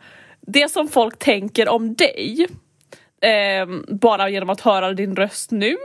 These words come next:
om det är första gången, eller om de har följt dig i Robinson, det är ju det som jag får höra, liksom. Ja, men är Kristoffer verkligen sådär harmonisk? Han, det är fake.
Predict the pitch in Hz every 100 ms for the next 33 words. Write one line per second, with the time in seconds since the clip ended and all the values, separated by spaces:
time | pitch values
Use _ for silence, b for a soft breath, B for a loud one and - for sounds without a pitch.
0 | 539 240 233 220 226 - 208 208 202 220
1 | 330 - 285 277 285 277 277 277 196 190
2 | 202 196 175 - 202 196 269 233 175 185
3 | 214 220 220 226 311 - - 240 185 69
4 | - - - - B B B B B _
5 | _ - 202 202 - 277 240 208 - 233
6 | - 262 196 196 202 180 180 180 190 185
7 | 175 - 247 240 226 226 220 - 208 185
8 | 185 - -